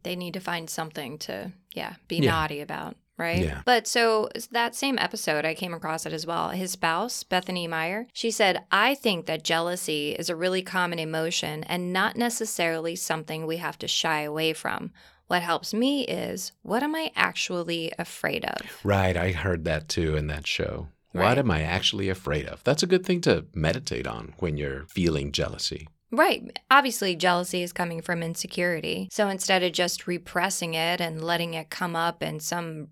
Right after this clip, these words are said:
Speaker 1: really unhealthy form later on, she takes the opportunity to examine it,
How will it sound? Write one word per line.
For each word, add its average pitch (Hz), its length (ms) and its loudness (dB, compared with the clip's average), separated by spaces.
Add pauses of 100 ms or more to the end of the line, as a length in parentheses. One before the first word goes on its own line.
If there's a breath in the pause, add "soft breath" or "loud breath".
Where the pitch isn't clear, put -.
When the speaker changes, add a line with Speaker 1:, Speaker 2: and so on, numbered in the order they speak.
Speaker 1:
really 185 320 8
unhealthy 175 560 2
form 170 420 0
later 160 340 0
on, 185 460 0 (140)
she 220 260 0
takes 233 320 -2
the 208 180 0
opportunity 180 760 -2
to 160 440 0
examine 156 600 -2
it, - 260 -4